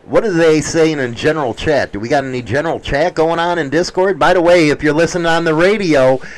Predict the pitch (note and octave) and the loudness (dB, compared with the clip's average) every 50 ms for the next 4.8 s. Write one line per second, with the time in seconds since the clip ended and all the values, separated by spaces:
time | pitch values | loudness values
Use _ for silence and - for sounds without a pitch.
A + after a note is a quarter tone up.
0 | - - - - C3 C#3 E3+ F3 D#3+ - - - A3 A#3+ C4 C4+ C4+ B3+ G#3+ A3+ | -20 -20 -18 -10 -6 -6 -6 -6 -4 -4 -2 0 2 2 2 2 0 0 2 2
1 | C#4 D#4+ D4+ - - G3+ F#3 F3+ F3 E3+ - E3 F3+ G#3 B3 B3+ B3 G3+ D#3+ F#3 | 4 4 2 2 2 2 2 2 2 0 0 0 0 2 2 0 0 0 -2 -4
2 | G#3+ A3+ G3 E3+ F3 F#3+ G3+ F#3 D#3+ D#3 D3 C#3+ B2+ - D3+ C#3 C#3+ C#3+ C#3 C3+ | -4 -2 0 2 2 2 2 0 -2 -2 -4 -6 -4 0 0 0 0 0 0 -2
3 | C3+ B2 G#2 C#3 D3+ D#3+ - - - C3 B2 A#2+ A#2+ A2+ A2 A2+ A2+ - A#2 A2+ | -2 -2 0 0 0 -2 -2 -4 -2 0 2 2 2 2 0 -2 -4 -4 -6 -6
4 | - C3+ B2 B2 A#2 A#2 - D#3+ D3+ D3+ D#3 D#3 D#3+ D#3+ D#3+ | -4 -4 -4 -4 -6 -4 -2 0 2 2 2 2 0 -2 -4